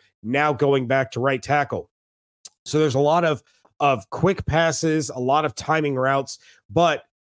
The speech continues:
Dave Canales is doing a really, really good job of adjusting to what the defense is giving him. We saw that against the Vikings. We saw that against the Bears.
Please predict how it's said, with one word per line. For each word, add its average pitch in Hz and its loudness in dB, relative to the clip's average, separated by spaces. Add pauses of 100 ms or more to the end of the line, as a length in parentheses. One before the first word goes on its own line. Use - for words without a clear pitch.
Dave 160 0
Canales 147 0
is 107 -6
doing 135 -2
a 101 -2
really, 139 -6
really 135 0
good 123 -2
job 127 0
of 110 -4
adjusting 123 -4
to - -10
what 123 -2
the 104 -10
defense 120 -8
is 90 -12
giving 139 -4
him. 175 -2
We 110 -6
saw 123 -4
that 135 -2
against 131 -6
the 117 -6
Vikings. 139 -4
We 98 -12
saw 113 -6
that 131 -2
against 135 -6
the 104 -10
Bears. 127 -2